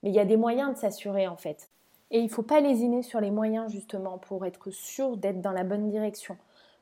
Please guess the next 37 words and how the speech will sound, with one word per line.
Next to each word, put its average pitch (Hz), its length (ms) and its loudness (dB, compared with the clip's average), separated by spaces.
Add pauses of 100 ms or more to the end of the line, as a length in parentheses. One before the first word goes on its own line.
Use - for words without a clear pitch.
Du 185 80 -6
coup, 269 200 0
je 226 80 0
vous 226 120 2
l'ai 226 140 8
montré, 254 440 0
je 269 100 -2
crois, 233 380 0
euh, 180 240 -2 (200)
enfin, 165 160 -8
je 160 120 -8
crois 165 200 -4
pas, 269 240 4
je 202 100 -6
vous 196 60 0
l'ai 202 100 4
montré 214 440 -2
en, 185 380 0 (360)
en 202 100 -2
story. 247 520 2
J'avais 185 220 0
fait 202 160 -4
un 208 120 0
espèce 190 400 2
de 165 360 -4
vlog 208 400 8
sur 190 260 -4
une 220 100 4
journée 220 460 2
où 220 140 2
je 185 100 -6
vous 185 80 -4
montrais 190 280 -4
un 220 100 -2
petit - 140 -12
peu, 214 120 -6
euh, 185 320 2